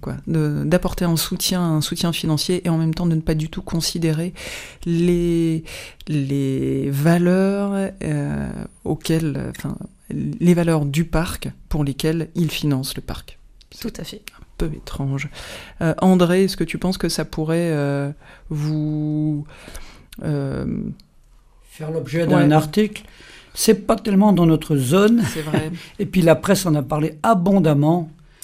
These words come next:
Speaker 3: Mais je me dis qu'on a raison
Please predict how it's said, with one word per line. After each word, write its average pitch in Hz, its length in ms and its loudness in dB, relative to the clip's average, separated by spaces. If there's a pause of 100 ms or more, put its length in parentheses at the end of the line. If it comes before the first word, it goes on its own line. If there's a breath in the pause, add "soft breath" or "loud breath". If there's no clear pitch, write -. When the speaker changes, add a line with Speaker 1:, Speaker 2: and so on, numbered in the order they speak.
(440 soft breath)
Speaker 3:
Mais 202 340 6
je 127 160 -2
me 165 120 2
dis 190 260 2
qu'on - 200 2
a 139 140 4
raison 170 680 2